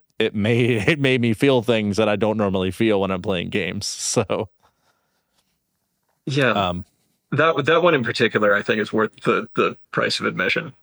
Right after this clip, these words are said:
Speaker 2: to be honest.
Speaker 1: Yes.
Speaker 2: Like, if you just play the, the canning level of <laughs> this, it's
Speaker 1: Yeah, I,
Speaker 2: Ooh.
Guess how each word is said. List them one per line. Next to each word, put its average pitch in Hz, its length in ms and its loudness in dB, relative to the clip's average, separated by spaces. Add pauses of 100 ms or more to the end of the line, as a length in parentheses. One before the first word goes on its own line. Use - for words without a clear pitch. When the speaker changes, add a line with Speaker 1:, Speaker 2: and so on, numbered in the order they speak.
Speaker 2:
to 117 100 0
be 104 140 -2
honest. 101 340 -2 (140)
Speaker 1:
Yes. - 60 -20 (200)
Speaker 2:
Like, 110 220 0
if 117 140 2
you 131 160 -2
just 107 540 -2
play 98 380 0 (440)
the, 107 340 -6
the 104 280 -2 (380)
canning 101 400 -4
level 101 400 -2 (320)
of 110 180 -4
<laughs> - 220 -6
this, - 480 -2
it's - 460 -4 (1200)
Speaker 1:
Yeah, 160 360 4
I, - 160 4
Speaker 2:
Ooh. - 40 -2